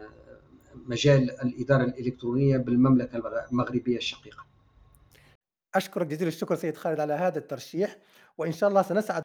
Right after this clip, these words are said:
Speaker 2: باستضافة السيدة سامية شاكري، آه، في حلقة مستقبلية في بودكاست حكومة صفر واحد. وبالمناسبة، بالحديث عن المغرب وتونس، أنا استمتعت اليوم بالاستماع لمصطلحات مثل على الخط والخلاص الإلكتروني، لأننا في حكومة صفر واحد معنيين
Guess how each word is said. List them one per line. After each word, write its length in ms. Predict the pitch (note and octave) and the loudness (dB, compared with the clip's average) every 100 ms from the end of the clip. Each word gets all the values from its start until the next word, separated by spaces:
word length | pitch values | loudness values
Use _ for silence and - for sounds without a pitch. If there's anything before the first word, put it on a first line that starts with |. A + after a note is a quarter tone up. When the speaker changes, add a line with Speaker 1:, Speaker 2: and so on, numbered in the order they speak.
| _ | _
Speaker 2:
باستضافة 420 | D#3+ - E3+ E3 B2 | -14 -6 -2 -2 -4
السيدة 360 | - E3+ D#3 | -6 -6 -4
سامية 460 | D3+ F3 D#3+ C#3+ C#3 | -2 -2 -2 -2 -6
شاكري، 560 | - E3+ D#3+ D#3 F#3+ A3 _ _ _ _ _ | -2 -2 0 -2 -4 -6 _ _ _ _ _
آه، 240 | D#3+ D3 C3+ | -4 -2 -2
في 160 | G3+ | -4
حلقة 320 | E3+ F#3 F3+ | 0 2 4
مستقبلية 500 | D#3+ D#3+ D#3 D#3 E3 | 2 0 -2 -2 0
في 100 | D#3+ | -2
بودكاست 360 | D3 D3+ - C#3 | -2 -4 -2 -6
حكومة 240 | D3 D3+ | -4 -6
صفر 240 | C3+ C#3 C3+ | -6 -8 -8
واحد. 280 | B2+ C3+ D3 - | -6 -10 -14 -6
وبالمناسبة، 560 | E3+ F#3 G#3+ B3 A#3 E3 | 0 2 4 4 6 4
بالحديث 400 | E3 F3+ A3+ G3 | 2 -4 -4 -2
عن 280 | F#3 E3 E3 _ - | -4 -4 -10 _ -14
المغرب 460 | D3+ F#3+ A3 F#3 | -2 2 4 4
وتونس، 500 | D3+ - F3+ A#3 - _ _ _ - - - | 2 2 2 2 -2 _ _ _ -20 -20 -10
أنا 60 | A#3+ | -6
استمتعت 420 | - F#3 G#3 A3 | -2 2 2 2
اليوم 260 | F#3+ G3+ | 4 4
بالاستماع 500 | F3+ E3+ E3+ F3+ F3+ | 4 0 0 2 2
لمصطلحات 640 | F3 E3 E3 D#3 - E3 D#3+ | 4 2 2 0 0 -2 -4
مثل 320 | D3+ D3 C#3 - - _ | -8 -8 -10 -14 -16 _
على 100 | C#3+ | 4
الخط 420 | C#3 C#3 G#3+ - - | 4 6 4 2 4
والخلاص 380 | C#3+ - D#3 D#3 | 4 6 0 -4
الإلكتروني، 680 | D3 C3+ - G3+ G3+ F#3+ C#3 - - - - | -6 -10 0 4 6 6 6 4 -2 -20 -8
لأننا 360 | F#3 A#3 A3+ G#3 | 0 2 8 8
في 140 | F#3+ | 6
حكومة 280 | E3+ D4 C#4 | -2 2 2
صفر 240 | - G3 | 2 2
واحد 360 | F#3 G3 F#3+ D#3+ | 6 4 4 0
معنيين 680 | D#3+ D#3 D#3+ E3+ F#3+ D3 | 0 2 0 2 2 2